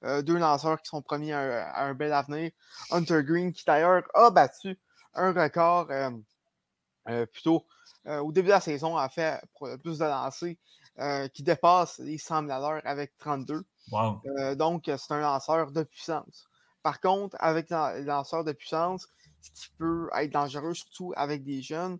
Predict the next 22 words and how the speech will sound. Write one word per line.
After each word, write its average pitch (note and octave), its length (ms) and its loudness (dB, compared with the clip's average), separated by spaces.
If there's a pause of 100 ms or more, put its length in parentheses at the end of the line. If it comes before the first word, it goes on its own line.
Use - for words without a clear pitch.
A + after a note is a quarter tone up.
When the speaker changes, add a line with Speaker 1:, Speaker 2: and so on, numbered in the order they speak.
(440)
Speaker 1:
c'est - 140 -6
que E3 80 -2
oui, F#3 360 -4
ils D#3 80 0
lancent, E3+ 480 0
ils D3+ 80 -6
ont D#3 80 -2
des D3 140 0
bonnes D#3+ 160 2
rapides, E3+ 440 0 (440)
mais D#3+ 180 0
le D3+ 120 4
reste D3+ 600 0 (560)
et E3 160 2
le, D#3 180 4
et D3+ 200 -2
le, C#3 240 -2
et C#3+ 100 -6
le C#3 120 -4
contrôle D#3 640 -2
et C#3 140 -8
tout, F#3+ 380 -10